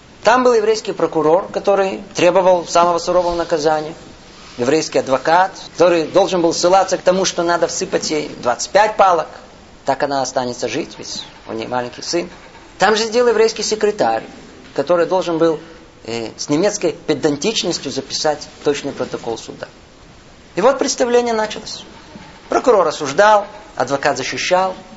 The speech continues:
всё шло по намеченному плану. И в конце все повернулись к осуждённой. «Ваше последнее слово, подсудимая». Она молчит, ни слова не произносит.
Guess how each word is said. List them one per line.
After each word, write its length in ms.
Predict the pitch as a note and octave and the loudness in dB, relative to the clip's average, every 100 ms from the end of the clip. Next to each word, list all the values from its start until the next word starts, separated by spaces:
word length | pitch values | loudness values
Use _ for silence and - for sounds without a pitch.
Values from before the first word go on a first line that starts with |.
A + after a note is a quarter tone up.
| - - | -14 -4
всё 100 | F#3+ | -2
шло 180 | E3+ | 0
по 140 | D#3 C#3+ | 0 -2
намеченному 480 | C#3+ C#3 C#3 C#3 C3 | -2 -4 -6 -8 -6
плану. 440 | E3 F#3 F3+ E3+ - | -4 -4 -6 -12 -2
И 220 | A3 A3 | 0 2
в 80 | A3 | 0
конце 320 | A#3 A3 D#4 | 0 0 0
все 180 | D4+ A#3+ | 0 -2
повернулись 600 | A3+ G3+ G#3 G#3+ A3 G#3 | -2 -2 -2 -2 -4 -4
к 60 | - | -8
осуждённой. 600 | F#3 F3+ F3 F3 C#3 F#2 - - - - - | -8 -10 -6 -4 -4 -6 -14 -18 -20 -20 0
«Ваше 300 | F3+ G#3+ G3+ | 2 4 0
последнее 520 | E3+ - F3+ F3+ F3 | -2 -2 -2 0 -2
слово, 380 | D#3+ D#3+ D3+ A2+ G2+ | -2 0 0 -2 -8
подсудимая». 500 | A#2 - G#2+ G2+ E2+ - - - - - - | -14 -12 -14 -14 -16 -18 -20 -20 -20 -20 -14
Она 220 | B2 C#3 | -10 -6
молчит, 400 | D#3 E3 - G3 - - - - - | -4 -4 -6 -12 -14 -20 -20 -20 -8
ни 60 | |
слова 340 | A#2 - E3+ E3 | -6 0 2 2
не 100 | D#3+ | -2
произносит. 480 | E3+ D#3 D#3+ D#3 | -4 -4 -4 -8